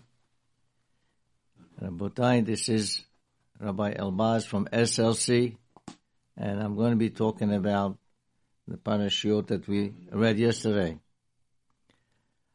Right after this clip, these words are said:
The last three parashiot were, almost all of them, were talking about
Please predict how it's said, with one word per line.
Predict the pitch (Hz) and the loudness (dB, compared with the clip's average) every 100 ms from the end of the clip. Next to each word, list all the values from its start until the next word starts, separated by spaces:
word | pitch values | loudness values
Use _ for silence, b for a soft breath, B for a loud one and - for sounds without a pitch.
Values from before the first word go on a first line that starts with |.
| _ _ _ - | _ _ _ -6
The | 117 | -2
last | 135 185 208 - - - _ _ _ _ - | 2 2 2 0 -8 -18 _ _ _ _ -16
three | - 151 180 | 2 8 8
parashiot | 180 143 135 123 - 107 82 80 - - _ _ _ _ _ _ - _ _ _ _ - | 8 6 6 4 2 2 2 -2 -12 -20 _ _ _ _ _ _ -20 _ _ _ _ -2
were, | 110 113 - _ _ _ | 2 2 0 _ _ _
almost | - 143 131 107 98 - - | 2 6 8 6 2 -6 0
all | 131 113 | 2 2
of | 85 | 0
them, | 87 87 | -2 -2
were | 95 | -2
talking | 90 123 117 - 107 107 | -2 0 0 2 0 0
about | 98 87 101 92 98 | -2 0 2 2 -2